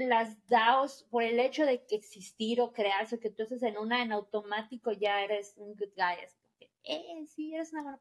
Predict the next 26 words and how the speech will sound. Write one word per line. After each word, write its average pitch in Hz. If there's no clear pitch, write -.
persona, 262
estás 269
cambiando 226
el 202
mundo. 208
Sino 254
que 254
también 262
hay 311
un 359
tema 294
de 233
quién 285
eres 294
como 220
ser 220
humano 247
y 254
qué, 285
qué 320
quieres 269
hacer 220
o 220
cómo 285
quieres 277
aportar 196